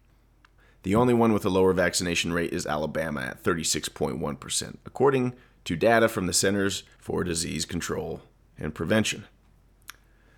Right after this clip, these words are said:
Uh, this is an interesting order. This is taking it to a new level. The new order says individuals who test positive for covid nineteen must remain at home until they're fever-free for at least twenty-four hours and demonstrate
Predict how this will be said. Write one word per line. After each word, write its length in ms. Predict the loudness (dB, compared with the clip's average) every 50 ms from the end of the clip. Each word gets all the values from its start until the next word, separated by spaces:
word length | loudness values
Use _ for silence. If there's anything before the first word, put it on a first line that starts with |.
| _ _ _ _ _ _ _ _ _ _ _ _ -20 -14 -10
Uh, 180 | -8 -6 -2
this 200 | 2 2 4 4
is 120 | 4 4 4
an 120 | 6 6
interesting 520 | 4 4 4 6 4 4 4 4 2 0 2
order. 240 | 4 4 4 4
This 220 | 4 2 4 4 2
is 100 | 2 2
taking 320 | 4 4 4 4 2 2
it 160 | 2 0 0 2
to 140 | 2 4 4
a 40 |
new 160 | 4 4 2 2
level. 280 | 2 2 2 2 0
The 120 | 2 4 4
new 160 | 6 8 8
order 240 | 8 8 8 6 4
says 260 | 4 4 4 4 4
individuals 680 | 2 2 4 4 4 4 4 4 6 6 6 6 4
who 100 | 4 4
test 280 | 4 4 4 4 2 2
positive 480 | 4 4 6 6 4 2 0 -2 -2 -2
for 160 | -4 -6 -2
covid 340 | 0 2 2 2 2 -2 -2
nineteen 640 | -4 -4 -4 -2 0 0 2 2 0 -2 -4 -4 -8 -14 -20 _ _ _ -2
must 440 | 2 4 6 6 6 6 4 2 4
remain 340 | 4 6 6 6 6 6
at 160 | 6 4 2 2
home 260 | 2 2 2 4 4
until 340 | 2 2 2 2 4 4 4
they're 280 | 4 4 4 4 2
fever-free 600 | 2 2 2 2 2 2 0 0 2 2 2 2
for 200 | 4 4 4 4
at 80 | 4 4
least 280 | 4 2 2 0 -2
twenty-four 500 | 0 0 0 0 0 -2 -2 -2 0 0
hours 400 | 0 0 0 -2 -2 -4 -4 -4
and 160 | -4 -4 -2 2
demonstrate 580 | 2 2 4 2 2 0 -2 -2 -2 -2 -4